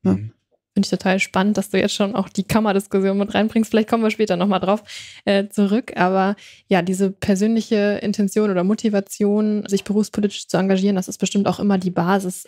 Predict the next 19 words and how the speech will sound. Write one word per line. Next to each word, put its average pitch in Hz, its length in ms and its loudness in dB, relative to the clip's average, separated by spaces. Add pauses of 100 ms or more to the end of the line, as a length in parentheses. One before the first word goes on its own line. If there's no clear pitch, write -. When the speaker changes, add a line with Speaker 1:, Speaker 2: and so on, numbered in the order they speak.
Speaker 3:
Aber 196 100 -2
vielleicht 202 220 0
gehen 226 80 2
wir 247 80 2
nochmal 208 320 0
ein 190 60 0
Stück - 440 -4
zurück 185 720 -2 (240)
und 196 300 0
gucken, 226 440 0
wie 202 100 2
denn 202 200 2
so 196 100 -2
die 196 340 0 (360)
organisatorische 196 1080 0 (500)
Planung, 185 720 0
die 185 100 0
Initiierung 196 680 0
von, 185 340 -2